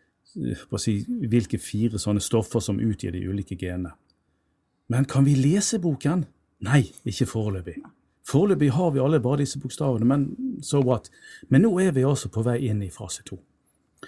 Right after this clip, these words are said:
Eh, fordi at der er folk der ute som sitter på enorme databaser over hvordan genuttrykket, det har dere kanskje snakket litt om, ikke sant? Altså hvilke proteiner som lages av genene,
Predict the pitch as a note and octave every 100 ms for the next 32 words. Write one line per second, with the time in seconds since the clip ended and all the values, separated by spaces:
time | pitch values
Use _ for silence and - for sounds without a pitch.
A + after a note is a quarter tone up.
0 | - - _ - A#2 A#2 - C#3+ F3 B2
1 | - - - C#3 C3+ F3 C#3 A2+ F#2+ _
2 | - C#3 C3 A2+ G2 - A#2 - - C3
3 | - G#2+ A2+ - C3+ B2+ D#3 E3 B2+ G2+
4 | G2 G2+ G#2 F#2+ B2+ C#3+ - D#3+ F#3 A2
5 | A2 - - C#3 A2+ F#2+ F2+ F2 _ -
6 | - - G#2 G#2+ A#2 - - C#3 G#2 -
7 | - - - - B2 D3+ _ - F#2+ A#2+
8 | F#2+ G2 G2 G2+ G#2 G#2+ A2+ G#2+ G#2 A#2+
9 | - G2+ G2+ G#2 A#2 A#2 F#2+ G2+ A#2 A2
10 | G2 G#2 - - A#2+ G2+ F2 F#2+ F2+ A2
11 | G#2+ G2+ F2 G#2 A2 D3